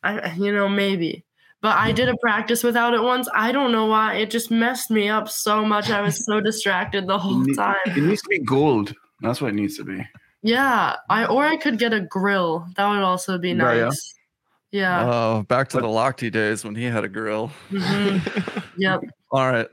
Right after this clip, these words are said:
Speaker 3: All right. Well, we'll let you go. That's it for this episode of Social Kick. Thanks for hanging out. We'll see you next time.
Speaker 1: Yeah, thank you.
Speaker 3: Hey, everybody. Thanks for hanging out with us.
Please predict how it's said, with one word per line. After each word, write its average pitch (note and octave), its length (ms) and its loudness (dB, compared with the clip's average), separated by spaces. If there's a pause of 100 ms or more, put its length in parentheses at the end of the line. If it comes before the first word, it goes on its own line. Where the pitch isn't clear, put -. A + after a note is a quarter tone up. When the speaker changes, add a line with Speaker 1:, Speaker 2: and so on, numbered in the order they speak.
(220)
Speaker 3:
All E3+ 100 4
right. E3+ 220 4
Well, D#3 200 4
we'll F3 120 4
let E3+ 220 2
you D3+ 60 -2
go. D#3 220 4
That's D#3 240 2
it E3+ 80 -2
for D#3 80 0
this D#3 180 0
episode D#3+ 400 2
of C3+ 60 -2
Social D3+ 340 0
Kick. C3 340 0
Thanks C#3+ 260 -2
for D#3 140 0
hanging C#3+ 240 0
out. D3 200 2
We'll B2 100 -4
see C#3+ 140 -4
you C3+ 80 0
next C#3+ 200 -2
time. A#2+ 320 -4 (640)
Speaker 1:
Yeah, G#3 220 0
thank A3 380 -2
you. F3+ 300 -2 (300)
Speaker 3:
Hey, F#3 120 -4
everybody. D#3+ 440 -2 (380)
Thanks E3+ 220 -2
for F3 80 -4
hanging D#3+ 240 -2
out C3+ 120 -2
with A2 120 -8
us. G2 320 -6